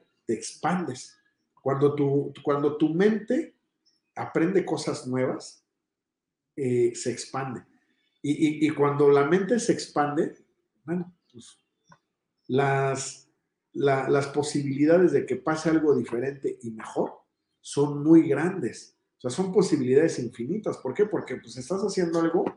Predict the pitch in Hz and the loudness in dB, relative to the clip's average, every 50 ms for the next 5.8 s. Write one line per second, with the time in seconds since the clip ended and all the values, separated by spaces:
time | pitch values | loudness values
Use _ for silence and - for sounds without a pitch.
0 | - - _ _ _ - _ _ 147 139 123 139 131 - - - 165 165 156 156 | -12 -20 _ _ _ -20 _ _ -6 -4 -4 -4 -4 2 4 6 8 8 6 6
1 | 151 - - 143 - - 123 117 120 - 196 226 226 - - - _ _ _ _ | 4 2 0 -2 -4 -2 -2 -4 -2 2 0 0 0 0 -6 -12 _ _ _ _
2 | _ _ _ _ _ - 127 127 143 139 135 - 180 180 - 196 160 135 - - | _ _ _ _ _ -8 -6 -2 0 -2 0 0 0 0 0 -2 -2 -4 -4 -6
3 | 120 110 - - 156 165 180 180 185 - - 139 131 - - - - - 139 127 | -6 -8 -8 -6 -6 -4 -2 -2 -2 -4 -4 -6 -6 -6 -6 -8 -8 -8 -8 -8
4 | 117 107 - 107 110 - - 156 160 170 175 165 - - 120 - - 156 151 - | -8 -8 -8 -8 -8 -6 -2 2 2 4 4 2 0 -2 -8 -6 -6 -6 -6 -6
5 | - 139 123 113 107 - - 107 107 - 107 110 123 147 170 185 | -10 -10 -10 -10 -10 -10 -14 -18 -10 -4 -2 0 2 2 2 2